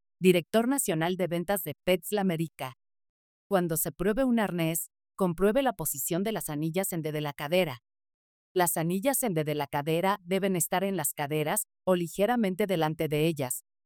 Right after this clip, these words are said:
dice Abdón León Espinosa, de Bartlett Arboris Supply. Si las anillas de, de la cadera están detrás de las caderas,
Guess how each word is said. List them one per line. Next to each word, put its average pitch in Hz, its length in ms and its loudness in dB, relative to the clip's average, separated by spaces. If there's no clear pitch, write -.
dice 220 320 4
Abdón 185 480 4
León 185 280 4
Espinosa, 175 640 -2
de 170 140 2
Bartlett 202 400 2
Arboris 185 540 2
Supply. 165 420 0
Si 196 160 4
las 165 220 4
anillas 196 420 2
de, 202 120 2
de 156 120 0
la 143 140 -4
cadera 151 460 2
están 190 280 2
detrás 180 380 2
de 202 80 0
las 160 180 0
caderas, 147 540 0